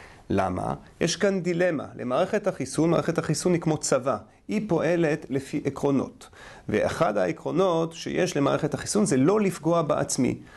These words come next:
אנחנו יודעים שפגיעה בעצמי מובילה למחלות כגון מחלות אוטואימוניות. טרשת נפוצה, דלקת פרקים,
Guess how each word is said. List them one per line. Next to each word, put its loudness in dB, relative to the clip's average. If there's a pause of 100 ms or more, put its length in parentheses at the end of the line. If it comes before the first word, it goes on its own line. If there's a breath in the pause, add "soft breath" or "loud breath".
(140 loud breath)
אנחנו 0
יודעים 2
שפגיעה 2
בעצמי -2
מובילה 2
למחלות 0
כגון 2
מחלות 2
אוטואימוניות. 2 (380 loud breath)
טרשת -4
נפוצה, -2 (480 loud breath)
דלקת 0
פרקים, 0